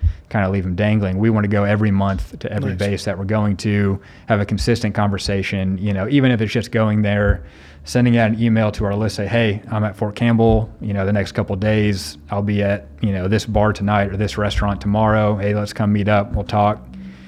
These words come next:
Speaker 1: Um, just talk to you about the companies, about the communities, the whole thing. Uh,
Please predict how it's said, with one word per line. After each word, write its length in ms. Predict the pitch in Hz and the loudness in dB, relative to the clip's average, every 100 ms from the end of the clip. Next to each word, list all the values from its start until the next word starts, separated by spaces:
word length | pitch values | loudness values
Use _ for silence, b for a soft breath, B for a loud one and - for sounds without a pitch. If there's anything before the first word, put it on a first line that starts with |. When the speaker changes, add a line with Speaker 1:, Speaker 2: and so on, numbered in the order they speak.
| B - | B -6
Speaker 1:
Um, 480 | 110 104 92 90 107 - - - | -2 -2 -2 -6 -10 -12 -20 -12
just 200 | 110 - | -8 0
talk 160 | 101 | 0
to 40 | 135 | 0
you 40 | |
about 160 | 104 92 | 0 -2
the 60 | |
companies, 420 | 92 151 135 135 107 | 2 2 4 2 4
about 160 | 104 | 0
the 80 | - | -2
communities, 480 | - 110 107 101 92 | -4 0 2 0 -2
the 60 | |
whole 160 | 95 98 | -6 -6
thing. 360 | - 104 95 87 B B B B B - | -4 -4 -4 -6 B B B B B 2
Uh, 240 | 117 123 | 4 4